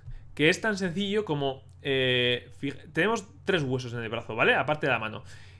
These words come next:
Aquí tenemos el primero. Bueno, el primero no sería <laughs> el primero, pero bueno.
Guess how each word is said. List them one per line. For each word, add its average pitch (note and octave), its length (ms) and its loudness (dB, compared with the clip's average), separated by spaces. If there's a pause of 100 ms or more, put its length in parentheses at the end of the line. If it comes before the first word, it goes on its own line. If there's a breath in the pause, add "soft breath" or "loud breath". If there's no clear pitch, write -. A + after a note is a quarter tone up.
(360 loud breath)
Aquí E3+ 200 2
tenemos C#3+ 500 2
el C#3+ 120 -4
primero. E3 380 4 (920 soft breath)
Bueno, E3 160 4
el B2+ 80 2
primero D3+ 240 0
no D#3 160 -2
sería D#3 300 4
<laughs> D#3 140 0
el D3+ 160 4
primero, C#3+ 320 2
pero C3+ 140 0
bueno. B2+ 160 0